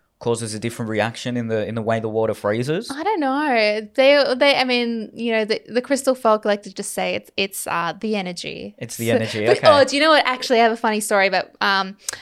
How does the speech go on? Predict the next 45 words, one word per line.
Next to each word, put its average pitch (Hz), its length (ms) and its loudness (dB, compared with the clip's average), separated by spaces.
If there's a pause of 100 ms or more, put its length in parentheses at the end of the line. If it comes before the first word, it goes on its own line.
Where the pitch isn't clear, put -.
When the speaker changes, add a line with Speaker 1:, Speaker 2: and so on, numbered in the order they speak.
(160)
Speaker 2:
I 220 300 6
had 247 580 0
a, 208 480 0
I 220 100 0
was 220 120 -6
ha-, - 200 -10
having 254 240 -4
some 240 160 -6
cramps, 185 720 -8
and 202 320 -4
so - 180 -2
I 202 440 0 (180)
pulled 269 260 -2
out 233 240 2 (100)
a 208 440 0
new 220 280 -6
crystal 220 340 -6
I 196 100 -2
bought, 170 360 -2
which 202 200 -10
is 202 100 -8
called 208 240 -4
malachite, 170 540 -4
and 175 80 -10
it's, - 140 -10
like, 196 160 -6
this 202 160 -12
beautiful 202 420 -4
dark 185 300 -4
green 185 200 -6
crystal. 196 560 -8 (480)
And 226 400 0 (120)
I 214 180 4
was 214 160 -2
having 277 300 0
a 285 40 0
bath, 190 520 0
and 208 100 -6
I 196 120 -6
was - 140 -10
cramping 247 360 -2
so 226 160 -2
bad, 180 340 0
so 202 400 2
I 196 300 2